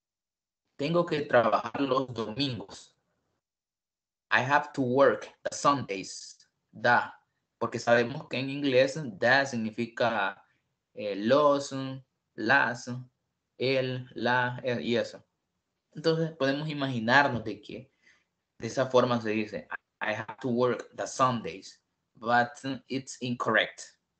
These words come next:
Es incorrecto. Lo que debo usar es el on para decir los días de la semana, ¿verdad? Por ejemplo, cuando decimos, eh,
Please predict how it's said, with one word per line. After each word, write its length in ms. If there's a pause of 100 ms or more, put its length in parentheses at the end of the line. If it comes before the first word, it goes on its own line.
Es 300
incorrecto. 720 (580)
Lo 200
que 100
debo 260
usar 520
es 260
el 240
on 580 (340)
para 240
decir 300
los 180
días 260
de 60
la 100
semana, 520 (640)
¿verdad? 440 (1500)
Por 100
ejemplo, 340
cuando 240
decimos, 640 (720)
eh, 420